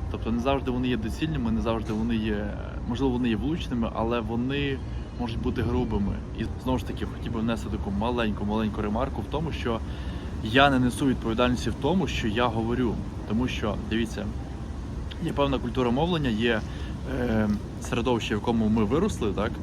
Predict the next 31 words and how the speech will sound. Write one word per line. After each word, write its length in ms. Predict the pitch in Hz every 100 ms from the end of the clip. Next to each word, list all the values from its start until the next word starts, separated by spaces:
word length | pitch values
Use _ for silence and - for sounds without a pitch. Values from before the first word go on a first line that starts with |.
| - - -
І 40 |
в 100 | -
кожному 280 | 151 - 127
воно 180 | 117 113
по-різному 680 | 120 123 127 113 110 107 - - - - - -
формується, 580 | 123 110 120 139 156 135
сприймається, 840 | 107 123 107 110 120 123 - 131 110 110
і 400 | 113 113 113 110 - - -
в 60 |
кожного 280 | 143 139 120
різний 280 | 127 127 120
життєвий 400 | 104 - 117 123
досвід. 340 | 120 107 - -
Тобто 180 | - 110
якоїсь 280 | - 135
такої 320 | - 113 131 117
загальної 500 | 113 127 123 120 117
мовної 360 | 123 120 120
культури 380 | 113 110 - 123
в 80 | 104
нас 220 | 110 -
немає. 400 | 117 123 110 95 101 - - - - - - -
Тобто 200 | - 104
нас 260 | 131 -
не 80 | 117
вчать 240 | 104 131
в 40 | -
школі, 300 | - 110 98
як 140 | 92
розуміти 440 | 104 101 104 95 98
людей, 240 | 95